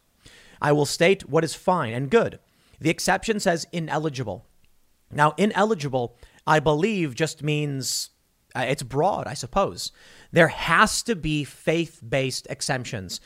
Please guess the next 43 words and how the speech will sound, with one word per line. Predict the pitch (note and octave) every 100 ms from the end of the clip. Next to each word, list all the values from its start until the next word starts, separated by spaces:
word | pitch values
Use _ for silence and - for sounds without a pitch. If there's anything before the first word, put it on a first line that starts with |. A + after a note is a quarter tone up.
| - -
There | - D#3+
are | D#3
certain | - F3+ G#3 G3+
religions | F#3 E3+ F#3+ C#3+ C3 F2+ -
that | A2+ A2+
we | C#3+
cannot | - E3+ G3 C3
violate | A#2+ C#3 E3 F#3 D3+ D3
their | D3
right | C#3 C3 -
to |
practice, | C#3 C#3+ A#2+ D#3 D#3+ - - - -
not | A2 C#3+ -
tainting | - C3+ B2+ C3+
their | B2 C3+
blood. | B2 F3 B2 -
I | D3+
kn-, | G#3 -
I | -
know | B3+ C4+
you | G3+ F3+
might | A#3 A#3+
not | A#3
agree | B3 D#3 E3 G#3 A3+
with | E3+ D3
their | E3+
religious | D#3+ E3 D3+ -
views, | G#3+ A#3+ D#3 - -
but | E3
we've | E3+ B2+
gotta | F#3 A3+
tread | - E3 E3 C#3
carefully. | - F#3 F#3 - B2+ F#2 - - -
There | C#3+
are | C3+
certain | F3 G3
people | F3+ F3
who | D#3+
don't | D#3
allow | D#3+ D3 C3+
injections | B2 B2 F3 F3+ F3
or | D3
transfusions, | A#2 C3+ G#2+ - G#3+ F#3 A3